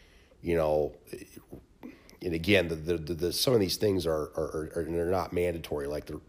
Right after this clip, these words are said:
the reason, the training and the examinations beforehand, but, you know, you're treating mental injuries different than physical injuries. I mean,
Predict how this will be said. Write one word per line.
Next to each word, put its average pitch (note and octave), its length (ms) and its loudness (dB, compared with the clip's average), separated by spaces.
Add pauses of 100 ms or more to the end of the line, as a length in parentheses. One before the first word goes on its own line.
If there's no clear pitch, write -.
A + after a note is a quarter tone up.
the D#2 100 -6
reason, D2+ 340 -6
the D#2+ 100 -6
training D#2+ 600 -2
and C#2+ 120 -4
the D2 100 -6
examinations D#2 800 -4
beforehand, D2 760 -6
but, D2 300 -8 (960)
you E2+ 120 2
know, C#2+ 120 2
you're D#2+ 160 2
treating G2 380 6
mental F#2+ 300 6
injuries D#2 420 0
different D#2+ 320 0
than C#2+ 100 -6
physical D#2+ 500 -2
injuries. C#2 460 -8
I D2+ 80 -4
mean, D#2 300 -4